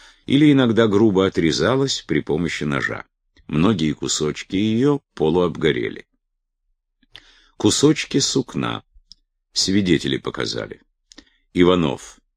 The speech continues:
Я вижу предъявленные мне вами кусочки обгорелого сукна. Я положительно думаю, что это остатки сукна от шинели Алексея Николаевича.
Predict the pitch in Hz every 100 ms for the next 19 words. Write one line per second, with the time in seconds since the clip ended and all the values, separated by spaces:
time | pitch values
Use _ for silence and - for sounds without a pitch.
0 | _ _ _ _ - - 82 110 113 113
1 | - 104 90 98 95 95 92 90 90 80
2 | 85 82 76 76 85 80 - 78 76 -
3 | 73 71 73 76 71 69 64 - - 60
4 | 55 - _ _ _ _ - 92 87 82
5 | 73 73 73 69 64 69 76 71 - 65
6 | 67 64 - 69 - 67 - 65 - 69
7 | 67 - - 71 67 69 67 67 65 -
8 | 65 - 71 69 69 - 76 82 62 -
9 | -